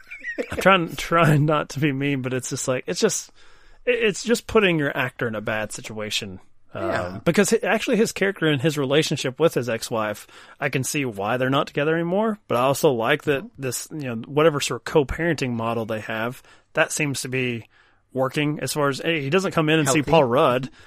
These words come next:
Speaker 2: and get jealous. He actually says, "Hey, I like this guy. Like, you shouldn't let this go.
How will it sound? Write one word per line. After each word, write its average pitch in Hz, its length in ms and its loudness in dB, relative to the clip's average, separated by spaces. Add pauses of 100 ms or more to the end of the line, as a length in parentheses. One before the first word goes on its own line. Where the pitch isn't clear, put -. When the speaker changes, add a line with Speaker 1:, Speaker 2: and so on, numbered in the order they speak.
(320)
Speaker 2:
and 127 520 -2
get 147 180 0
jealous. 139 340 4
He 151 100 0
actually 143 220 0
says, 127 180 -4
"Hey, 170 140 4
I 156 60 6
like 151 240 4
this - 180 -6
guy. 92 420 -6
Like, 123 180 -6
you 139 60 -6
shouldn't 139 240 0
let 135 140 -2
this 131 160 -2
go. 160 240 2